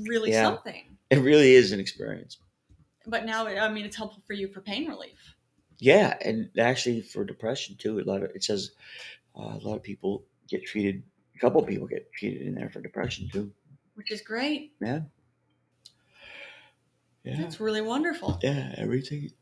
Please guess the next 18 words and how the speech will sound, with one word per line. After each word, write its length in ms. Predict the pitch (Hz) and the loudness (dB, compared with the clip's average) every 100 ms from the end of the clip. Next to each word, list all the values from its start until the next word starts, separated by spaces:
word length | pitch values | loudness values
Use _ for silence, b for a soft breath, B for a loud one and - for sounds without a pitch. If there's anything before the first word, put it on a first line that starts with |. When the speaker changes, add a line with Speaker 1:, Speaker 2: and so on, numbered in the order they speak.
| _ _ - | _ _ -8
Speaker 2:
you 80 | 127 | -4
know, 160 | 71 71 - - | -2 -4 -8 -6
anything 360 | 113 123 127 | -2 0 0
they 120 | 127 123 | 0 0
can 200 | 123 127 | 0 2
do 320 | 135 113 104 _ _ _ _ _ _ _ _ _ _ _ | 4 2 -2 _ _ _ _ _ _ _ _ _ _ _
to 80 | - | -8
help 200 | 107 117 | -6 -2
people 260 | 117 117 110 | -2 0 2
out 200 | 120 87 | 4 2
instead 280 | 95 - 101 | 2 4 4
of 120 | 101 | 2
Speaker 1:
That's 140 | - | 0
Speaker 2:
making 180 | 107 101 | 0 2
Speaker 1:
true. 80 | 101 | 0
Speaker 2:
them 60 | 101 | 0
fucking 300 | 110 - 95 | -4 -4 -4
criminals. 500 | 113 113 98 98 | -2 0 0 -2